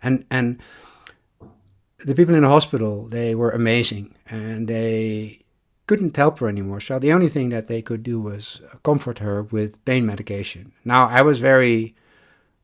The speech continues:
um, I was very critical when it, when it came to pain medication, like, uh, uh, OxyContin and stuff like that, you know,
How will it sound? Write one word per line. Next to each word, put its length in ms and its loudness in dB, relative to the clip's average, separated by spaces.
um, 560 -12
I 40 -14
was 120 -10
very 960 -6
critical 400 2
when 180 -4
it, 180 -10
when 140 -2
it 100 -8
came 260 -4
to 420 -6
pain 200 4
medication, 500 -4
like, 220 -8
uh, 220 -8
uh, 180 -12
OxyContin 600 -2
and 120 -8
stuff 200 -2
like 180 -2
that, 260 -4
you 100 -6
know, 220 -6